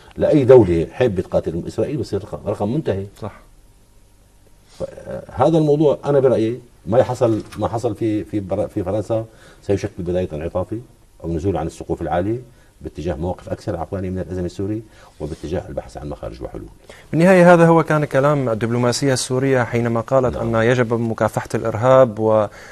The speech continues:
Speaker 2: ومزود الإرهاب بالتأكيد سوف يعود له
Speaker 1: نعم.
Speaker 2: الإرهاب. طيب، أنا بدي أسألك على سيادة العميد، كيف قرأت لقاء فيينا أو ما خلص، خلص إليه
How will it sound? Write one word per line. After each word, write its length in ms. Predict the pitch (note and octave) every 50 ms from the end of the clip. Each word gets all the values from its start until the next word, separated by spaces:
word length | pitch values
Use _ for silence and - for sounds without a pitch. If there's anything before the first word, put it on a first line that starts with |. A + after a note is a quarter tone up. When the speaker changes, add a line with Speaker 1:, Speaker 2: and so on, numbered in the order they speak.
| - - -
Speaker 2:
ومزود 440 | A#2+ A2+ A2+ C3+ D3+ C#3+ C#3+ C3 A#2
الإرهاب 440 | A#2+ A#2+ B2 B2 A2+ A2+ A#2+ A#2 G#2+
بالتأكيد 380 | A2+ - - A2+ G#2 - A#2+
سوف 220 | - - A2+ - A#2
يعود 280 | A2 G#2+ A2 A#2+ A#2
له 320 | A#2+ A#2 A2+ A2+ A2 G#2+ -
Speaker 1:
نعم. 120 | G#2 G#2+
Speaker 2:
الإرهاب. 500 | G#2 G#2 A2 A2 G2+ F#2 A2 A#2 A2 G2 F2+ - - - - - - - -
طيب، 260 | A2 A2 G#2+ G2+ G2+
أنا 280 | A2 G#2 G2+ A#2 A#2 A#2
بدي 180 | A2 A2 A2
أسألك 300 | A#2+ - - C#3 D3 C3+
على 140 | C3+ B2+ B2+
سيادة 260 | - - A#2+ A#2+ B2+ - C#3
العميد، 280 | A#2+ A2+ A#2 B2+ B2+
كيف 240 | - E3 F3+ - G3+
قرأت 440 | - - C3 B2+ C#3+ - - - -
لقاء 460 | A2+ A2 - - B2+ B2+ - - G2+
فيينا 340 | F#2+ G2+ A2+ A#2 A#2+ A2 F2
أو 80 | F2+
ما 120 | F#2 G2 G2
خلص، 440 | - - - A#2 A2+ G#2+ - - G#2+ F#2 F#2 F2 -
خلص 380 | - - - A2 G#2+ G#2 - -
إليه 480 | G2 F#2+ G2 G2 G2 G#2+ G#2 F#2+ F2+